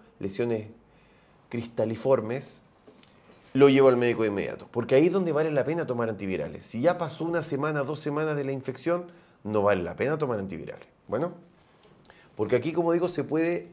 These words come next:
acotar la duración de la infección. Pero si no, ya tomar antivirales no tiene sentido. Ahí uno deja an-, an-, antiinflamatorio y analgésico y antipirético,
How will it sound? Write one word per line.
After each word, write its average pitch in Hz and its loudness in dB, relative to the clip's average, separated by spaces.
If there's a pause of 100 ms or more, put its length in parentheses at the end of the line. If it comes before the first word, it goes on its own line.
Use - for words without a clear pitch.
(140)
acotar 120 2 (200)
la 107 2
duración 107 -2
de 107 -4
la 104 -6
infección. 90 -10 (520)
Pero 117 -2
si 131 -2
no, 220 4 (360)
ya 113 4
tomar 127 4
antivirales 120 0
no 110 -2
tiene 101 -2
sentido. 85 -10 (280)
Ahí 208 -2
uno 165 0
deja 147 0
an-, 135 -4 (140)
an-, 117 -4
antiinflamatorio 127 0
y 135 -4
analgésico 131 -4
y 123 -2
antipirético, 160 -4